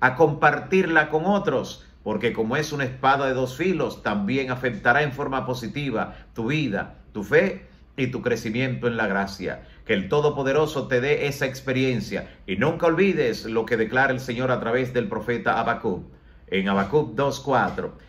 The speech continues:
"He aquí aquel cuya alma no es recta se enorgullece, se llena de soberbia, pero el justo vivirá por la fe". Oremos al Señor y pidámosle de su gracia y de su Santo Espíritu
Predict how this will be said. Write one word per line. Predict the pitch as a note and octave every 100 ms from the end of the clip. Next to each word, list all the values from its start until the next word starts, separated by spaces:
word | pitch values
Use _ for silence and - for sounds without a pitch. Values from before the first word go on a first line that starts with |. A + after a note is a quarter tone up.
| - -
"He | G#2
aquí | A2+ - F3+ F#3 E3+
aquel | B2+ C#3 E3 D#3+
cuya | D3+ C#3+ C3
alma | D3+ D3 C#3
no | C#3+
es | C3+ C#3
recta | F3 E3+ D3+ E3+ D3+
se | - - C3
enorgullece, | B2+ B2 A#2 A2 B2 C3+ C3 - - - -
se | A2+
llena | A#2+ C#3
de | C3
soberbia, | B2+ A#2+ C3 C#3+ A#2+ G#2+ F2 - - - - - -
pero | G#2+ G2+
el | G2
justo | D#3+ F3 - - D#2+ - - -
vivirá | G2+ A2 G2 A#2+ A#2
por | G#2 F#2+
la | G2
fe". | F#2+ E2+ C2 - - -
Oremos | A#2+ D3+ F3 D#3 - -
al | C3 B2+
Señor | B2+ A#2 G#2 - - - - - -
y | F#2+
pidámosle | G2+ A#2 B2+ B2 A#2+ A2+ A2 A2 G#2+
de | G#2
su | G2 G#2
gracia | C#3 D3+ - F#2 D#2+ -
y | F#2
de | G2
su | -
Santo | - B2+ B2+
Espíritu | C3+ - F3+ D#3+ - E2